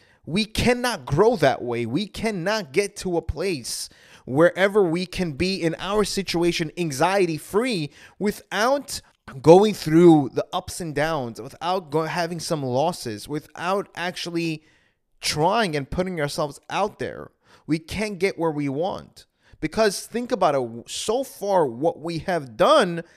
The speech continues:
hasn't really gotten us the result that we want. So the entire game that I was playing, I was getting crushed. But you know what? I got much better.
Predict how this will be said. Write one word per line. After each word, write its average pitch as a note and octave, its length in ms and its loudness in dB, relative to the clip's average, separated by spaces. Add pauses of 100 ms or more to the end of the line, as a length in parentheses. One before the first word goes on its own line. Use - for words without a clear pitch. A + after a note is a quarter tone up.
(160)
hasn't C4 420 -2
really G#3 280 -2
gotten F#3 360 0
us F#3 220 0
the F3 100 -2
result D#3+ 520 2
that C#3 100 -4
we C#3 120 -4
want. G#3+ 420 -2 (120)
So - 260 2
the F3 180 0
entire F#3 480 2
game G3+ 260 0
that F#3+ 100 4
I F#3+ 60 4
was F3 180 2
playing, A3 240 -2
I D3+ 60 2
was D#3 140 2
getting E3 240 -2
crushed. - 640 -2 (400)
But C#3+ 180 -2
you D3+ 60 2
know D3 160 4
what? F#3+ 340 0
I D3 100 -4
got D3+ 240 0
much C3+ 360 -4
better. C3+ 400 -4